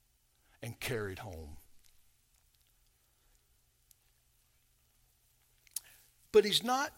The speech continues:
just carrying the sheep home. Verse five,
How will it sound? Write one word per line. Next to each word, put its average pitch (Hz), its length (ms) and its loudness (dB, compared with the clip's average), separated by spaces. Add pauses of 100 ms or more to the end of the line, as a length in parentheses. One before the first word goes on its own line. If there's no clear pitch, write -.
just 185 640 6 (380)
carrying 185 600 2
the 143 100 -2
sheep - 380 0
home. 208 640 -2 (260)
Verse 196 300 6
five, 175 500 2